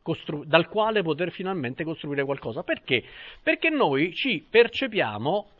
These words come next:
come, Heidegger diceva, gettati nel mondo.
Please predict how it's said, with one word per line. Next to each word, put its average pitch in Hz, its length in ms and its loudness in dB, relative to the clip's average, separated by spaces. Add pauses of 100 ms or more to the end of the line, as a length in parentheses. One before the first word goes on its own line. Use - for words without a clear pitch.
come, 247 520 2 (3000)
Heidegger 139 400 2
diceva, 127 360 0
gettati 147 440 0
nel 131 160 0
mondo. 98 560 -8